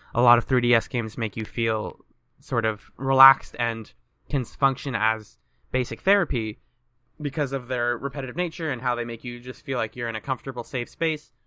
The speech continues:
And for you, as someone who's non-, non-binary, to play a game that does not accept the way that you see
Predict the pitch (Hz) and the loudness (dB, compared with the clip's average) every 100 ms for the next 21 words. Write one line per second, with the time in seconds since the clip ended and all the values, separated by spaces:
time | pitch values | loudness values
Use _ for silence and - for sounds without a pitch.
0 | _ _ _ 135 131 127 - - 143 151 | _ _ _ -4 -4 -6 -8 -2 0 2
1 | 185 180 151 139 127 131 - 143 135 139 | 0 2 0 0 -2 -2 0 0 0 -2
2 | 131 135 131 131 143 139 139 131 127 123 | -2 -2 -2 0 2 4 2 0 -2 0
3 | 147 131 143 151 120 127 120 131 139 127 | 0 2 0 0 -2 -6 -6 0 2 2
4 | 120 - 151 143 - - _ _ _ 117 | -4 -6 -2 -2 -2 -20 _ _ _ -6
5 | 113 123 139 123 110 117 151 | -2 2 2 0 -4 -6 -4